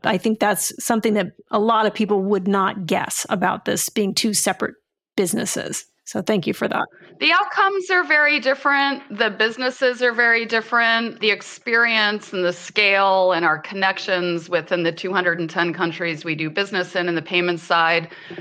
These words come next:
Speaker 2: certainly carry over to a certain extent. I am leading the identity business, so perhaps I'm biased, but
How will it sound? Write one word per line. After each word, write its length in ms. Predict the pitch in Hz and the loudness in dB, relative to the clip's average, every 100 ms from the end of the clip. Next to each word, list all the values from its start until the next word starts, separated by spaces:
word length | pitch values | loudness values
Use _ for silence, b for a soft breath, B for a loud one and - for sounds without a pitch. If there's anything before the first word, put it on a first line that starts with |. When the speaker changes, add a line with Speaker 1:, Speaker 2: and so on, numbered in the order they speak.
| B | B
Speaker 2:
certainly 840 | - 233 208 214 196 190 185 180 170 | -2 0 0 0 2 2 2 0 -2
carry 360 | - 208 196 180 | 0 2 4 4
over 360 | 185 190 190 | 4 2 0
to 160 | 185 170 | 0 -6
a 40 | |
certain 320 | 165 190 160 | -2 -2 0
extent. 720 | 170 - - 160 180 254 - - B B B | -4 -6 -2 0 0 -2 -10 -20 B B B
I 200 | - 196 | 0 2
am 520 | 202 196 190 190 185 175 | 4 4 4 2 -2 0
leading 340 | 196 196 185 | 0 0 0
the 140 | 170 | 2
identity 520 | 165 170 185 214 214 208 | 2 2 2 0 -2 0
business, 500 | 208 208 214 220 220 | -2 0 0 -2 0
so 200 | 156 151 | -2 -2
perhaps 480 | - 165 180 175 | -4 -2 0 0
I'm 180 | 156 156 | -2 0
biased, 600 | 147 143 165 277 277 180 | 2 2 2 0 -4 -6
but 340 | 165 160 151 | 0 2 0